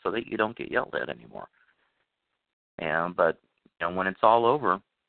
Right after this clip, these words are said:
you know, everybody's marching together. Everybody knows how to pick up a weapon. Everybody knows how to aim it. Everybody knows how to shoot it. Um,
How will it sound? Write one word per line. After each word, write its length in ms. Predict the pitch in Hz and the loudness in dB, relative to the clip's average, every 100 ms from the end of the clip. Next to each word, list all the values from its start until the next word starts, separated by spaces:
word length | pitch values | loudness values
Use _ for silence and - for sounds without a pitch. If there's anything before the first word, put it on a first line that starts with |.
| _ _ _ _ _ _ _ _ - | _ _ _ _ _ _ _ _ -16
you 100 | 87 | -6
know, 180 | 85 87 - | -2 -2 -2
everybody's 440 | 92 98 95 87 | 0 2 2 2
marching 420 | 85 92 - 110 | 2 2 2 -6
together. 480 | 104 104 107 120 120 _ _ _ _ _ _ - | -4 0 2 2 -4 _ _ _ _ _ _ -2
Everybody 340 | 85 90 90 87 | 0 6 4 4
knows 260 | 87 90 92 | 2 0 4
how 120 | 92 | 4
to 80 | 92 | 4
pick 200 | 98 95 | -2 -8
up 60 | - | -14
a 40 | _ - | _ -20
weapon. 280 | - 101 107 - - | -10 -8 -10 -16 -6
Everybody 280 | 82 82 | 0 0
knows 200 | 85 82 82 | 2 0 2
how 100 | 80 | 0
to 100 | 78 | 2
aim 220 | 82 95 | -2 -2
it. 140 | 98 98 - | -2 -4 -10
Everybody 320 | 71 69 73 | -8 -8 -6
knows 180 | 78 73 | -6 -6
how 80 | 80 | -10
to 100 | - - _ - | -10 -14 _ -20
shoot 100 | - | -20
it. 800 | _ - - _ _ _ - 67 | _ -20 -20 _ _ _ -14 -10
Um, 220 | 62 | -10